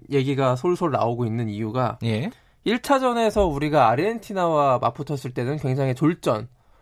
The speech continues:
Speaker 1: 완패를 당했는데 삼십 점 가까운 차이로 패했는데, 이 차전에 그 아르헨티나 못지않게 강팀인 러시아와 세계 랭킹 오 위거든요.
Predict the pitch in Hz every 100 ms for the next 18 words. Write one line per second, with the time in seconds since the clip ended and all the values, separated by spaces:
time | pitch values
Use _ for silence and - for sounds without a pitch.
0 | _ - 123 143 202 185 139 117 113 226
1 | - - 165 127 127 117 110 104 - -
2 | - 139 120 104 143 - - - - -
3 | 180 160 139 139 139 - 214 190 180 175
4 | 220 262 - - _ _ - 139 131 120
5 | 185 214 190 180 139 - 190 170 143 127
6 | 151 147 143 110 127 208 196 135 104 120
7 | - 156 185 190 180 156 110 127 151 156
8 | 127 104